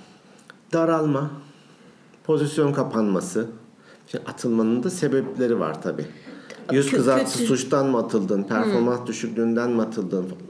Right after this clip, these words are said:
Speaker 1: Bunlar
Speaker 2: Zaten o şirketten atıldıysan eğer oradan referans vermesen olur.
Speaker 1: Yo, yo,
Speaker 2: Hı.
Speaker 1: verebilirsin.
Speaker 2: Verebilirsin.
Speaker 1: Gerçekten pozisyon kapanmıştır.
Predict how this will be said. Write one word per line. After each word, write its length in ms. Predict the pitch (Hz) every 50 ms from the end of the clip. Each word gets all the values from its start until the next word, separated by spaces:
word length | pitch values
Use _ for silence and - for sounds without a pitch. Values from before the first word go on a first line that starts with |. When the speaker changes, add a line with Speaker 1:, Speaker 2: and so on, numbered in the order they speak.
| - - - - - 139 - - - - -
Speaker 1:
Bunlar 120 | 214 220 226
Speaker 2:
Zaten 160 | 202 247 233
o 80 | 240
şirketten 440 | 226 - 233 214 - 220 220 - 214
atıldıysan 580 | 202 202 196 226 214 196 214 214 208 - 180 165
eğer 240 | 175 208 233 226 208
oradan 400 | - 190 196 - 190 185 175 170
referans 580 | 165 170 175 170 190 208 208 - - - -
vermesen 480 | 190 170 156 151 151 147 - 190 208 208
olur. 380 | 185 165 147 139 143 - - -
Speaker 1:
Yo, 200 | 127 127 117 113
yo, 200 | 120 117 98 80
Speaker 2:
Hı. 60 | 82
Speaker 1:
verebilirsin. 520 | 92 92 92 92 95 117 156 156 - - - - - -
Speaker 2:
Verebilirsin. 120 | - 175 170 110 120
Speaker 1:
Gerçekten 380 | 135 151 143 - - 180 175 175
pozisyon 360 | 160 156 151 151 - 196 196
kapanmıştır. 800 | - 185 - - 107 95 95 92 - - - 170 175 - -